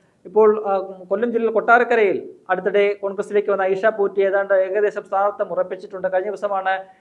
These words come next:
ഐഷ പൂറ്റിക്ക് കൊട്ടാരക്കരയിൽ കോൺഗ്രസ് ഒരു സ്വീകരണം ഒരുക്കിയത്. പ്രതിപക്ഷ നേതാവ് വി ഡി സതീശനാണ് ആ സ്വീകരണം ഉദ്ഘാടനം ചെയ്തത്. വലിയ ഒരു ജനപങ്കാളിത്തമാണ് ഐഷ പൂറ്റിക്ക് നൽകിയ സ്വീകരണ, ആ, യോഗത്തിൽ നമുക്ക്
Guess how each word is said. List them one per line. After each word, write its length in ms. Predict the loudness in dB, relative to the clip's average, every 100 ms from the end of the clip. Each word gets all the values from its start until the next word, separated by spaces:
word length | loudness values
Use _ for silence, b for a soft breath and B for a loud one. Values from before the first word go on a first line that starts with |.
| b -4
ഐഷ 180 | 0
പൂറ്റിക്ക് 440 | 0 0 0 0 0
കൊട്ടാരക്കരയിൽ 680 | 0 0 0 0 0 -2 -6 -6
കോൺഗ്രസ് 360 | -6 -4 -4 -2
ഒരു 180 | 0
സ്വീകരണം 560 | -2 -2 0 2 2 0
ഒരുക്കിയത്. 540 | -2 -2 0 2 2 0
പ്രതിപക്ഷ 340 | -4 0 0 0
നേതാവ് 280 | 2 2 2
വി 40 |
ഡി 80 | 0
സതീശനാണ് 580 | -2 -4 -4 -4 -2 0
ആ 220 | 0 0
സ്വീകരണം 600 | -2 0 0 0 -2 -4 -12 -16
ഉദ്ഘാടനം 460 | -12 -2 0 0
ചെയ്തത്. 240 | -4 -2 4
വലിയ 260 | 4 4 4
ഒരു 120 | 4
ജനപങ്കാളിത്തമാണ് 1000 | 4 2 2 4 4 4 4 4 2 2
ഐഷ 200 | 0 0
പൂറ്റിക്ക് 460 | 0 0 0 -2
നൽകിയ 260 | -2 2 0
സ്വീകരണ, 440 | 2 0 0 2 0 0 B B B -2
ആ, 60 |
യോഗത്തിൽ 440 | 4 6 6 2 0
നമുക്ക് 360 | 0 0 0